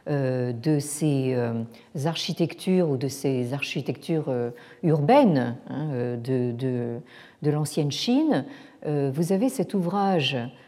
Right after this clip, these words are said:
de Paul, euh, Wheatley, euh, qui s'intitule donc The Pivot of the Four Quarters, euh, a preliminary inquiry into the origins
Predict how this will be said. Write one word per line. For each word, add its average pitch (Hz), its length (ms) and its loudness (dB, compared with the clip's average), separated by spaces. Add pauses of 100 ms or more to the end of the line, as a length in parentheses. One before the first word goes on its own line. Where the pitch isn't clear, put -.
(160)
de 139 120 0
Paul, 165 540 4
euh, 139 180 -2
Wheatley, 185 680 2 (880)
euh, 160 80 2
qui 156 120 -8
s'intitule 185 520 2
donc 180 200 4
The 151 120 4
Pivot 185 580 4 (480)
of 143 100 2
the 147 100 4
Four 170 280 2
Quarters, 190 760 2 (640)
euh, 151 500 2
a - 20 4
preliminary 190 880 6
inquiry 170 760 4 (480)
into 196 400 6
the 165 260 4
origins 208 760 4